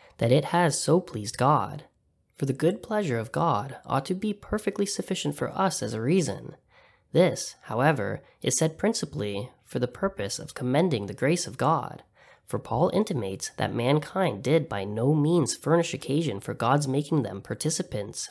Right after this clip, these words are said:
of the secret when he teaches that he was led to this of his own accord and because he was pleased to do so.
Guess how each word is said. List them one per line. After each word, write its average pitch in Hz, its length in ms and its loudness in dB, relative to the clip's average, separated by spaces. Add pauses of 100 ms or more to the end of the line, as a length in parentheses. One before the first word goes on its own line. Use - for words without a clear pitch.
of 151 160 2
the 127 80 0
secret - 580 -6 (380)
when 123 140 -2
he 151 140 0
teaches 180 580 -4
that - 200 -6
he - 160 -2
was 175 220 2
led 180 320 2
to - 100 -10
this 123 520 2
of 117 120 -10
his 117 140 -4
own 143 160 4
accord 127 560 -2 (320)
and 117 120 -2
because 117 260 2
he - 120 -4
was 127 200 0
pleased 190 420 -2
to - 80 -10
do 139 180 4
so. 87 440 -4